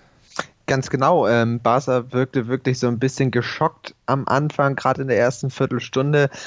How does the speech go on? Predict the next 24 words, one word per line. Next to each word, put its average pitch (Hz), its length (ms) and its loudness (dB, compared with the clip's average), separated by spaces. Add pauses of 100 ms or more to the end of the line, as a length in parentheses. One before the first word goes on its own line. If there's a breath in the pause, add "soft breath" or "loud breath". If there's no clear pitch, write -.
(120)
hat - 220 -2
kaum 139 320 0
Mittel 143 280 0
gefunden, 139 840 -2
um 131 240 0
wirklich 131 280 0
das 117 160 -2
eigene 147 400 2
Spiel - 280 -2
aufzuziehen. 147 960 0 (260 loud breath)
Valencia 139 560 2
dagegen 131 680 -2
hat 135 240 2
sich 135 160 -4
dann 127 320 -2
direkt 131 320 -2
das, 131 240 -2
äh, 120 240 0
nach 120 200 0
hinten 165 280 -2
verlagert, 127 540 2
fand 165 340 -2
aber 120 240 2
dennoch 135 400 0